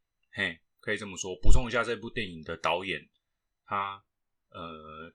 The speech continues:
当初是透过此部片来表达对于当时的美国总统小布希，因为小布希那时候是表态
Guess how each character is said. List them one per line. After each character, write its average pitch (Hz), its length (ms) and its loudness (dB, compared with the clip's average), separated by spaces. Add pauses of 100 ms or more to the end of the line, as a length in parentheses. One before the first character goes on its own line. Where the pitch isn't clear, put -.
当 107 160 -8
初 107 120 -14
是 - 140 -12
透 - 140 -10
过 90 400 -6
此 - 300 -6
部 - 180 -12
片 - 260 12
来 82 100 4
表 73 220 -6
达 73 160 -8
对 87 220 -10
于 71 280 -16 (280)
当 - 180 -6
时 - 180 -8
的 82 100 -12
美 82 140 -6
国 104 160 -10
总 90 160 -12
统 92 120 -12
小 82 220 -8
布 - 180 12
希， 85 300 6
因 104 120 -14
为 101 60 -10
小 87 140 -8
布 98 140 -12
希 92 200 -10
那 92 140 -12
时 82 100 -14
候 82 80 -10
是 - 120 -14
表 73 240 -10
态 107 260 -6